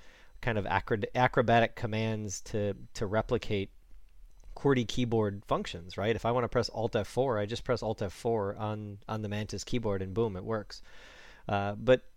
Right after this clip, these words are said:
there's been a lot of feedback from people who have used the device's internal functionality as well on both the Mantis and Chameleon, being able to download books directly from Bookshare and access them,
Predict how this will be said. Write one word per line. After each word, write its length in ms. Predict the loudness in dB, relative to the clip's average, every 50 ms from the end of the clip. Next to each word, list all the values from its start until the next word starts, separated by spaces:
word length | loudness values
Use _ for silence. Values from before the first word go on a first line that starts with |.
| -6
there's 220 | 2 4 4 4 6
been 120 | 6 6
a 80 | 6 6
lot 320 | 6 6 4 4 4 4
of 100 | 2 0
feedback 460 | 0 -2 -4 -2 2 2 2 2 2
from 200 | 0 -4 -6 -4
people 520 | -2 -2 -2 -2 0 -2 -2 -2 -2 -6 -4 -4
who 240 | -2 -2 -2 -2
have 240 | -2 0 0 0 2
used 260 | 2 2 2 2 2
the 80 | 0 2
device's 440 | 2 4 6 4 4 4 2 -2 -2
internal 440 | -2 -2 -4 -2 -2 -2 0 0 -2
functionality 760 | -2 -4 -6 -6 -6 -6 -4 -2 0 0 0 0 0 -2
as 100 | -2 -2
well 440 | -2 0 0 0 0 -2 -4 -4 -6 -4
on 220 | -4 -4 -2 0
both 200 | 2 2 2 2
the 60 | 0
Mantis 380 | -2 -2 -2 -2 -2 -4 -4 -4
and 100 | -4 -6
Chameleon, 540 | -6 -6 -2 0 0 0 0 0 -2 -2 -2
being 240 | -2 -2 -2 -2
able 240 | -2 -2 -2 -2 -4
to 400 | -4 -6 -6 -6 -4 -2 -2 -2
download 520 | -2 0 0 0 0 0 0 0 0 2 2
books 500 | 2 2 2 0 -2 -4 -4 -4 -4 -6
directly 400 | -6 -2 -2 -2 -2 -2 -4 -4
from 240 | -2 -4 -4 -2 0
Bookshare 560 | -2 -2 -2 -2 -2 0 0 0 -2 -4 -6
and 100 | -8 -8
access 460 | -6 -6 -6 -6 -4 -4 -4 -4 -2
them, 320 | -4 -4 -6 -6 -6 -10